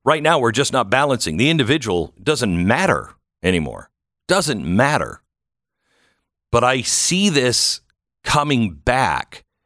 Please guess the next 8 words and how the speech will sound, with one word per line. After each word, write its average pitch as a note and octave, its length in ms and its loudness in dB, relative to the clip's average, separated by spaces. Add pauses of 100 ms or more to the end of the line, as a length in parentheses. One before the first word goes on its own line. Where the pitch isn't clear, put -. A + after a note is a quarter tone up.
(360)
from A#2+ 460 0
really D#3 420 2
important A2+ 520 0
people. G#2 280 -2
I A#2 80 2
think B2 200 0
Elon A#2+ 380 2
Musk G#2+ 480 0